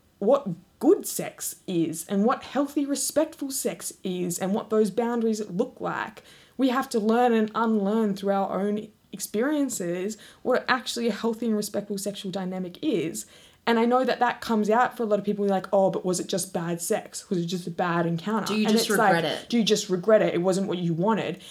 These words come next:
Speaker 1: It's like, yeah, well, okay, sure, maybe there are times when that is a factor to consider,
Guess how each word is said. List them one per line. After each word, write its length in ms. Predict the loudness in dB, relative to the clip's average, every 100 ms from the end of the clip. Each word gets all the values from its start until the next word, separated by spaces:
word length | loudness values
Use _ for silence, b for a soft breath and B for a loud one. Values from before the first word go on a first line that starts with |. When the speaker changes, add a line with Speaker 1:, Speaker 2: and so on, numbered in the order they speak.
| B
Speaker 1:
It's 160 | 2 2
like, 140 | 0 0
yeah, 300 | 2 4 6
well, 220 | 4 2
okay, 240 | 0 0 0
sure, 320 | 2 4 2
maybe 500 | 2 0 -2 -6 -10 -14
there 340 | 0 4 4 4
are 100 | -2
times 460 | -4 -4 -2 -2 -2
when 200 | -2 0
that 240 | -2 -4 _ _
is 280 | -2 0 -2 -10
a 60 | -8
factor 480 | -6 -6 -4 -4
to 100 | -4
consider, 680 | -6 -8 -6 -4 -2 -2 -4